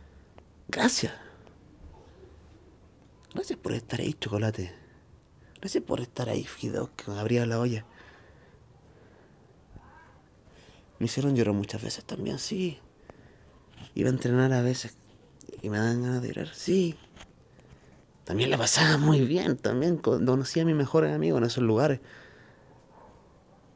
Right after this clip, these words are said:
Ahora lo hago divirtiéndome. La paso muy bien, levanto un peso y me cago en la risa.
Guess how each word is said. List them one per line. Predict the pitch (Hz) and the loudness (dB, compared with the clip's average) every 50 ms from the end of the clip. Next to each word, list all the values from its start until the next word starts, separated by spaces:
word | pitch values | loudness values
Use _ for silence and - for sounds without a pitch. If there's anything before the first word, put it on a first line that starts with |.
| - - | -10 -4
Ahora | - 98 101 | 0 2 4
lo | 101 101 | 6 6
hago | 98 104 104 | 6 6 6
divirtiéndome. | 101 95 95 92 - - 156 151 147 123 110 101 95 - - - - - - - - - - - - - - | 4 4 2 0 0 2 4 6 6 6 6 4 2 -2 -8 -14 -16 -18 -20 -20 -20 -20 -20 -20 -20 -20 -16
La | - - | -8 -4
paso | 117 120 120 | -2 -2 0
muy | 120 120 120 120 | 2 4 4 4
bien, | 120 139 143 131 117 107 | 4 4 2 2 2 2
levanto | 117 123 151 151 160 | 4 4 4 2 2
un | 143 | 0
peso | - - 151 - 151 | 0 0 0 2 4
y | 135 | 4
me | 127 131 | 6 6
cago | 147 151 160 | 6 6 6
en | 156 | 6
la | 147 | 4
risa. | 151 165 175 156 135 113 | 4 4 2 2 2 -2